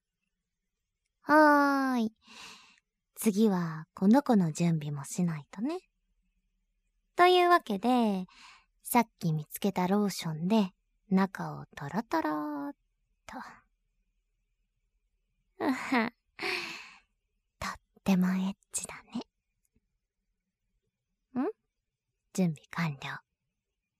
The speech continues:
それじゃあ入れるけど、ちゃんと我慢するんだよ。はーい。つぶつぶつ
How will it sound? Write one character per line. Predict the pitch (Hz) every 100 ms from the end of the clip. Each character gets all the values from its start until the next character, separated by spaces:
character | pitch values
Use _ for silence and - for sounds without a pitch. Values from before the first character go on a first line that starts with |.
| _ _ _ _ _ _ _ _ _ _ _ _ _
そ | 262
れ | 262 262
じ | 277
ゃ | 277 247
あ |
入 | 226
れ | 240
る | 240
け | 233 220
ど、 | 214 202 196 - _ _ -
ち | 226
ゃ | 220
ん |
と | 214 214
我 | 220
慢 | 214 180 170
す | -
る | 190
ん | 185
だ | 165 165
よ。 | 208 359 _ _ _ _ _ _ _ _ _ _ _ _ _ _ _ _ _ _ _ _
は | - - 185 175 170 175 -
ー | 220
い。 | 277 _ _ _ _ _ _ _ _ _ _ _ _ _ _ -
つ | - -
ぶ | - - -
つ | - - -
ぶ | - - _
つ | -